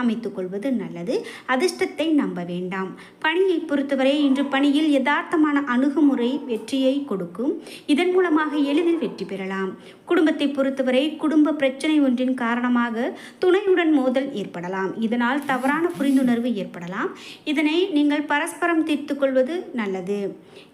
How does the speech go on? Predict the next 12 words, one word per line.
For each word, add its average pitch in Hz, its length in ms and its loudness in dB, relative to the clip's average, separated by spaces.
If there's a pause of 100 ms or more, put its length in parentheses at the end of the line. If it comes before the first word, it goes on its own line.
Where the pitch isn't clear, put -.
இன்று 311 200 2
நிதி 339 200 2
நிலைமையை 311 420 4 (100)
பொறுத்தவரை 285 460 0 (160)
நிதி 269 220 0
நிலைமை 269 280 2 (120)
திருப்திகரமானதாக 233 840 -4 (200)
இருக்காது. 175 440 -8 (440)
கூடுதல் 381 480 2
செலவீனங்கள் 285 680 2
ஏற்படலாம். 196 480 -6 (140)
அது 214 120 -2